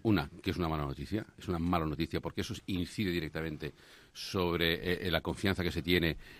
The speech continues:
en el que, eh, eh, que el país va a devolver, va a devolver la deuda y tal,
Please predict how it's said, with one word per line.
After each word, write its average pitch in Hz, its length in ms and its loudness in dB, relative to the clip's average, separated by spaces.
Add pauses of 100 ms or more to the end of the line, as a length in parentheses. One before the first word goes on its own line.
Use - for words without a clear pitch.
(140)
en 90 200 4
el 85 180 0
que, 85 200 2
eh, 82 60 -2 (840)
eh, - 40 -12
que - 100 -4
el 87 60 -4
país 90 220 0
va 92 100 6
a 82 40 4
devolver, 80 480 2 (180)
va 78 60 0
a - 20 2
devolver 76 320 -2
la 76 140 -2
deuda 76 280 -2
y 76 60 -4
tal, 76 240 -6